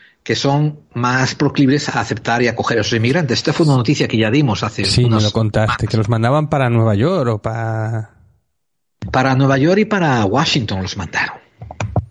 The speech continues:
Speaker 2: Vaya tela.
Speaker 1: Pues doce millones. Así que, sacándose a los putos inmigrantes del medio y haciendo auditoría que las puertas están cerradas, ya está. El, el gobernador Abbott ha arreglado el problema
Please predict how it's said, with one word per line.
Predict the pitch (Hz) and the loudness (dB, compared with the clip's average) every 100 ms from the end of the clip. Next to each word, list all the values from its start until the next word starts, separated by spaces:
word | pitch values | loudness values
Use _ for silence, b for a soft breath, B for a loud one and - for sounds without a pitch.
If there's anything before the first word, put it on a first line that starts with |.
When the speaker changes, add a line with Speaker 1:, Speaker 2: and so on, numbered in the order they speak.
| _ _ _ _ | _ _ _ _
Speaker 2:
Vaya | - 87 120 - | -14 -12 -12 -14
tela. | - - _ _ _ _ _ _ _ _ _ - B B - | -20 -20 _ _ _ _ _ _ _ _ _ -8 B B -2
Speaker 1:
Pues | 135 160 | 2 4
doce | 208 220 269 - | 4 4 0 2
millones. | 165 151 143 98 85 123 | 4 4 2 0 -4 -2
Así | - 220 | 0 0
que, | 135 95 - B | 0 -2 -6 B
sacándose | - 143 165 220 220 233 | -4 -2 0 0 0 0
a | 202 | 0
los | 170 - | 0 -2
putos | - 175 180 190 | -6 -4 -2 0
inmigrantes | 160 135 135 110 107 127 | 2 2 2 0 -2 0
del | 107 | 0
medio | 123 123 98 90 B B - | 2 0 0 -2 B B -2
y | |
haciendo | 120 165 180 180 | 0 2 2 4
auditoría | 165 175 190 156 | 4 4 2 0
que | 113 | -2
las | 95 | -4
puertas | - 113 123 | -4 -4 -4
están | - 147 | -2 0
cerradas, | 175 190 170 175 202 - - | 0 0 0 0 -2 -6 -8
ya | 254 | -4
está. | 151 196 - _ _ _ - | -4 -6 -10 _ _ _ -6
El, | 127 110 | -2 2
el | 113 | 2
gobernador | 110 107 123 151 175 | 2 2 2 2 2
Abbott | 190 208 208 - - | 2 2 0 -6 -6
ha | 123 | -2
arreglado | 131 123 135 143 151 151 113 | 0 0 2 2 2 0 -4
el | 107 | -2
problema | 101 113 127 127 | 0 2 2 0